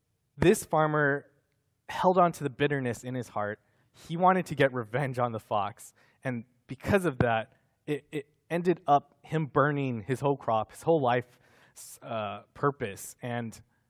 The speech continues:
that bitterness does the same to us. That unforgiveness does the same to us. It, it burns in our heart. Now, what is forgiveness? Forgiveness, it doesn't mean just to forget. Forgiveness, uh, I found a quote that probably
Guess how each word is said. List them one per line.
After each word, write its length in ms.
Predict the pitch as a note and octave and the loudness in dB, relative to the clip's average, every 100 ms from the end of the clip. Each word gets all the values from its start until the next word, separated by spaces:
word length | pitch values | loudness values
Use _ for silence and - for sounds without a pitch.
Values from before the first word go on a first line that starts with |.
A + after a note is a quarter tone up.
| _ _ - | _ _ -8
that 200 | D#3+ - | -8 -2
bitterness 520 | D#3+ D3+ C3+ - - _ | -2 -2 -4 -8 -16 _
does 220 | C#3+ C#3+ | -6 -6
the 80 | C#3+ | -8
same 320 | - B2+ B2 | -10 -8 -8
to 180 | - A2+ | -10 -8
us. 340 | G#2+ G#2+ - - | -6 -8 -12 -4
That 160 | C3+ | -2
unforgiveness 640 | C#3 C#3+ C#3+ B2+ A2+ A2+ - | -2 -6 -6 -8 -8 -12 -10
does 220 | A#2 A2+ | -8 -8
the 60 | A2+ | -10
same 220 | A2+ G#2+ | -14 -14
to 180 | - G#2 | -14 -16
us. 180 | G2 A#2+ | -14 -12
It, 140 | A#2 | -12
it 180 | A#2+ A2 | -14 -12
burns 440 | A#2 A#2+ A#2+ A2 _ _ - | -8 -6 -6 -12 _ _ -16
in 100 | A#2+ | -10
our 140 | A2 | -10
heart. 320 | G2 A2+ G2+ - _ _ _ _ _ _ _ _ _ _ _ _ _ - _ | -8 -8 -8 -12 _ _ _ _ _ _ _ _ _ _ _ _ _ -20 _
Now, 120 | F3+ | 6
what 120 | F#3+ | 6
is 120 | A3 - | 4 0
forgiveness? 880 | F3+ C#3 D3 A#2+ G#2 - - - _ _ | -2 2 2 2 -8 -12 -20 -20 _ _
Forgiveness, 540 | D3+ D#3+ G#3+ G#3+ F#3 D3+ | 2 4 6 4 2 -2
it 120 | C3 | 2
doesn't 300 | F3+ G3+ D3 | 2 2 0
mean 240 | D3+ D3+ | -2 -2
just 320 | A#2+ C3+ - | 0 0 0
to 100 | - | -8
forget. 460 | A#2+ - G#2 A2 F#2 - _ _ _ _ _ _ | -8 -8 -6 -6 -6 -12 _ _ _ _ _ _
Forgiveness, 760 | - C3+ F#3 F#3 C3 A2 - - | -4 4 4 6 0 -2 -6 -6
uh, 180 | A#2 G#2+ | -4 -4
I 120 | B2+ | -6
found 320 | - D#3+ G3+ | -2 0 0
a 100 | - | 0
quote 480 | F#3 - D#3 B2 B2+ _ _ _ | -4 2 4 4 -2 _ _ _
that 240 | B2 A#2 - | -6 -6 -2
probably 480 | D#3+ E3 E3+ D#3 | 2 2 0 -4